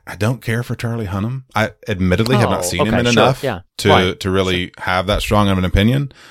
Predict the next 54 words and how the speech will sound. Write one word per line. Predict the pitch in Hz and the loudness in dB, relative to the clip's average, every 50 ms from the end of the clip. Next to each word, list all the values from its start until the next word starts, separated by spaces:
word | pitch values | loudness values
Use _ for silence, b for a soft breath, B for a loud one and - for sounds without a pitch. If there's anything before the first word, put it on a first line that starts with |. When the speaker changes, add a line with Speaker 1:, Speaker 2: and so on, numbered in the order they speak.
| B B B B | B B B B
Speaker 1:
<laughs> | B B B B B B B - - - | B B B B B B B -14 -12 -10
Reed's | - - - 87 - | -8 -8 -6 -6 -6
like, | - 80 - | -8 -10 -8
"Damn, | - 90 95 - 90 | -8 -10 -10 -10 -10
I | 90 85 | -10 -10
shouldn't | - - - - 80 | -10 -10 -10 -8 -4
have | 90 95 92 | -2 -2 -2
asked | - - | -2 -4
Nathan | 98 101 - - 107 | -8 -8 -6 -6 -4
what | - - 131 165 | -2 -2 0 2
he | 208 | 2
thought | 320 392 415 | 2 2 2
of | 349 | 0
this | 170 269 | 0 0
Speaker 2:
No, | 113 | 0
Speaker 1:
movie." | 110 98 131 | 0 0 2
Speaker 2:
no, | 160 247 330 330 156 | 2 2 4 4 4
this | 170 180 | 2 4
is, | - | 4
no, | 139 | 4
Speaker 1:
Um, | 143 143 143 139 135 131 123 | 6 6 6 6 6 4 4
Speaker 2:
this | 220 208 | 2 2
is, | 180 175 - | 0 0 -2
no, | - 117 | -2 -2
it's | 123 | 0
Speaker 1:
I'm | 135 160 | 0 2
not | 170 190 190 180 | 2 2 4 4
Speaker 2:
fine. | 180 202 254 - - 113 95 87 | 4 4 4 2 -2 -6 -8 -10
Speaker 1:
waffling. | 82 - | -12 -10
I | - 104 123 139 | -4 -2 0 0
am | 151 139 120 | 0 -2 -2
trying | - 135 131 131 131 131 131 120 | 0 2 2 4 4 2 2 0
to | - - 120 117 113 110 | 0 2 2 4 4 4
not | 113 117 120 110 | 4 4 4 4
waffle. | 113 110 101 - 78 76 - _ | 2 2 0 -2 -6 -14 -14 _
Speaker 2:
Speak | - - - - 180 196 | -12 -2 0 2 2 2
Speaker 1:
Just | 165 - | 2 0
Speaker 2:
a | - | 2
thing. | 113 104 | 0 0
Speaker 1:
giving | 110 110 120 117 | 0 0 0 0
you, | 120 120 120 120 113 113 110 _ _ _ _ _ | 2 4 4 2 2 0 -6 _ _ _ _ _
speak | - - - 117 113 98 | -18 -6 -2 0 0 2
a | 95 | 0
Speaker 2:
Yes. | 90 | 0
Speaker 1:
thing. | 101 95 82 78 80 - - | -2 -4 -4 -6 -10 -8 -4
This | 107 104 | 0 2
Speaker 2:
Yeah. | 117 107 | 4 4
Speaker 1:
is | 110 | 4
the | 123 | 4
Nathan | 123 123 - - 87 | 2 2 0 -2 -6
cut. | - - 78 76 - _ _ _ _ | -8 -10 -10 -12 -12 _ _ _ _
Speaker 2:
Yeah. | - 113 104 87 | 0 2 2 2
Speaker 1:
Um, | - 95 85 87 87 85 85 82 80 80 80 78 - B B B B B B B - | 2 0 2 2 4 4 4 4 2 0 -2 -6 -8 B B B B B B B -4
and | 117 120 123 123 123 120 117 113 110 110 104 - - - | -2 0 2 2 2 2 2 2 0 0 -2 -4 -8 -10